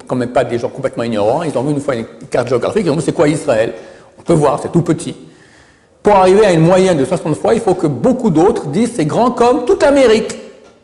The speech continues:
Au moins la moitié des gens qui ont répondu ont dû répondre : « Israël, c'est grand comme toute l'Amérique. » Pourquoi on parle de nous tellement ?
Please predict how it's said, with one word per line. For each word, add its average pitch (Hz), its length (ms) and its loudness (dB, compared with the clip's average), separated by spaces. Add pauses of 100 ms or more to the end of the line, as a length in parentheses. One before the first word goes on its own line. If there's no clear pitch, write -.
(1300)
Au 156 80 2
moins 202 200 4
la 175 100 2
moitié 202 360 0
des 147 160 0
gens 147 180 0
qui - 120 -4
ont 131 60 -2
répondu 131 480 0
ont 147 140 -2
dû 156 100 0
répondre : « 202 460 0 (200)
Israël, 180 340 -2
c'est 170 100 -2
grand 214 180 0
comme 180 200 -2
toute - 180 2
l'Amérique. » 254 600 4 (1300)
Pourquoi 139 400 0
on 139 60 -4
parle 143 180 -4
de 151 80 0
nous 151 140 -4
tellement ? 143 360 -10